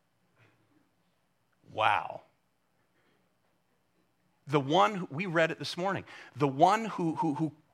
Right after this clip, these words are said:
called the universe into existence, the second person of the Godhead,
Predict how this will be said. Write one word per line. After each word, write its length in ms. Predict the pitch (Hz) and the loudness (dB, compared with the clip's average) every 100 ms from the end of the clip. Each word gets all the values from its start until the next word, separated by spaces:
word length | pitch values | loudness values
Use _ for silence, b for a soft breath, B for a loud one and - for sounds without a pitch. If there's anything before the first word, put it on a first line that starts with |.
| _ - | _ -4
called 540 | - 180 185 202 170 | 2 4 6 4 2
the 60 | 156 | -4
universe 580 | 156 190 180 160 147 | -2 0 2 2 0
into 360 | 151 180 180 208 | 0 0 0 -2
existence, 800 | 185 156 202 - - 92 - - B B | -2 2 2 2 -4 -8 -8 -14 B B
the 120 | 147 | -2
second 420 | - 185 190 196 | 4 4 4 -2
person 340 | - 190 - 190 | 0 0 0 -2
of 100 | 185 | -2
the 80 | 185 | 2
Godhead, 520 | 190 170 135 104 | 6 6 4 -4